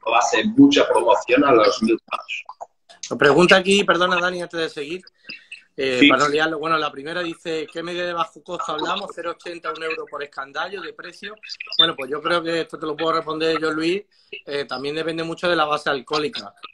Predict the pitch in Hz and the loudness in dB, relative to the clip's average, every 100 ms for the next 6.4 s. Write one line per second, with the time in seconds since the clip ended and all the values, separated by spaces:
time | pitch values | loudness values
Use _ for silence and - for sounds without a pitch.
0 | - - 127 139 147 160 160 160 160 - | -12 -12 -8 -4 2 4 4 2 -2 -8
1 | _ _ - - - _ - 147 151 165 | _ _ -12 -12 -18 _ -2 2 6 6
2 | 170 165 160 160 156 151 147 156 170 165 | 6 6 4 4 4 4 2 2 -2 0
3 | 170 175 170 165 160 151 143 180 180 170 | 0 -2 -4 -4 -6 -10 -4 -4 -2 -2
4 | 160 160 156 156 170 190 175 220 233 - | -2 -6 -6 -8 -4 -2 -4 -8 -18 -20
5 | - - 143 147 156 147 147 156 156 151 | -10 -8 -8 -8 -6 -6 -4 -2 0 -2
6 | 147 151 180 | -4 -10 -12